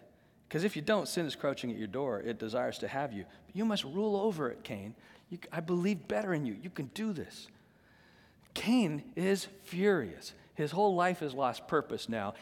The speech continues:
He's not the savior of the world he thought he was. And he kills his brother. But out of this comes a rage that is also very indicative of religion. Uh, anger is something that we can struggle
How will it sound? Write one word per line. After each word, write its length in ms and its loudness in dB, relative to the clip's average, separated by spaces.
He's 240 6
not 380 4
the 60 0
savior 500 2
of 40 2
the 80 0
world 240 0
he 60 -6
thought 260 -6
he 60 -12
was. 340 -18
And 100 -2
he 60 -2
kills 300 0
his 120 -8
brother. 400 -6
But 140 -12
out 180 4
of 120 4
this 200 4
comes 320 0
a 80 0
rage 720 -2
that 120 4
is 140 0
also 300 2
very 240 2
indicative 880 2
of 180 -2
religion. 540 0
Uh, 240 0
anger 380 4
is 120 2
something 500 0
that 160 2
we 100 0
can 180 -2
struggle 640 -2